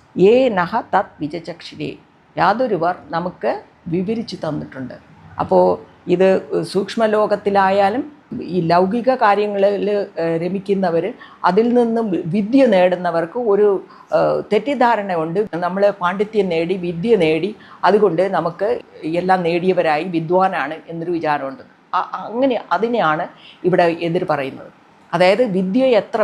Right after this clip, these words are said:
വിഷയങ്ങളെക്കുറിച്ച് ധാരാളം പാണ്ഡിത്യം നേടി നമുക്ക് തല നിറയെ പാണ്ഡിത്യം ഉണ്ടായിരുന്നാലും ആത്മാവിനെ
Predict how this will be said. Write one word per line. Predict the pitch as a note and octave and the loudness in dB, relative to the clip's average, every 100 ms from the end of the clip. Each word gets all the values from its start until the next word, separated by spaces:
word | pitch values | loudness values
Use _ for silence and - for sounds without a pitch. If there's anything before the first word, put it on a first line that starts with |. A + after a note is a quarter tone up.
| E3 | 0
വിഷയങ്ങളെക്കുറിച്ച് | E3 A#3 B3 B3+ B3 A#3+ A3 A3+ A#3 E3+ | -2 2 2 2 -2 -2 -6 -6 -4 0
ധാരാളം | E3+ D#3+ G#3+ A#3+ B3 B3 A3 | 2 2 4 4 4 0 0
പാണ്ഡിത്യം | G#3 G#3+ A#3 A#3+ A3+ | -2 -2 -4 -4 -4
നേടി | G#3+ G#3 A3 | -4 -4 -2
നമുക്ക് | F#3+ F#3+ G3+ F#3 | -4 -6 -2 0
തല | F#3 G3+ | 0 -2
നിറയെ | F#3+ G3 G#3+ A#3 A3 | -4 -4 -2 -2 0
പാണ്ഡിത്യം | G3 F#3+ G#3 A#3+ A3 | 0 0 -2 -2 0
ഉണ്ടായിരുന്നാലും | F3 F3 E3+ D#3 D3+ C#3 F3 C4+ - _ _ _ _ _ _ - | 2 2 2 0 0 -2 -2 -6 -8 _ _ _ _ _ _ -12
ആത്മാവിനെ | E3 G#3 D#4 C#4 C#4+ C#4 | -10 -6 0 2 2 4